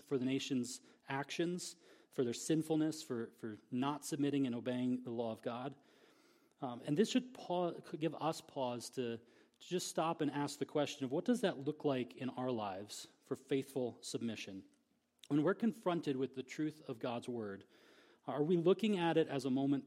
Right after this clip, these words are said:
to barter with God, to try and get something that we want? Or are we responding out of a, a motivation of love and appreciation for God's goodness and faithfulness in our lives? Maybe this looks like, if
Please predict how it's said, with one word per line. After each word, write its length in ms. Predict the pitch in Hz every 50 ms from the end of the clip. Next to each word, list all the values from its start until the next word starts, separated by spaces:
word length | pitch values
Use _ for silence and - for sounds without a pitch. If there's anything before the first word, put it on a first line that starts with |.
| - -
to 100 | - 127 110 117 - -
barter 320 | - 131 143 156 160 156
with 200 | 139 139 131 -
God, 320 | - 113 104 98 98 117 120 - _ _ _ _ _ - - - _ -
to 80 | -
try 200 | - - 160 147
and 100 | 147 139
get 200 | 135 156 - -
something 360 | - - 170 147 - 151 139
that 120 | 131 127 113
we 140 | 120 127 135
want? 540 | 127 120 127 110 101 104 113 - - - - - _ _ _ -
Or 120 | 139 143
are 60 | 147 151
we 340 | 147 175 175 170 165 156 - - - _ -
responding 880 | - 139 135 - - - - 147 143 151 156 147 127 120 117 117 120 123 -
out 160 | 127 127 127
of 120 | 127 113
a, 160 | 127 120 120 -
a 60 | 127
motivation 840 | 120 123 135 143 165 147 123 131 123 123 120 - 131 117 117 127 123 - - -
of 280 | 127 120 113 110 107 110 - - -
love 480 | - 113 117 127 123 117 107 101 101 95 - - - _ _ - - - _ _ _ - -
and 220 | 120 117 117 113
appreciation 840 | - - - - 160 165 - - 139 135 135 135 131 - - 120 110
for 420 | 104 - - 120 113 113 113 117 - - 123
God's 320 | - 123 123 127 - - _ -
goodness 440 | - 135 123 123 113 110 - -
and 120 | - 113 -
faithfulness 580 | - 131 120 117 - - 113 107 107 104 - - -
in 80 | 120
our 140 | 113 110 107
lives? 500 | 107 104 101 98 95 95 - - - - _ _ _ _ - - - - - - - _ _ _
Maybe 300 | - 151 156 170 175 185
this 280 | 160 165 160 - - - -
looks 500 | - 147 151 147 160 175 175 - - -
like, 320 | 151 143 139 135 127 123 -
if 160 | 135 -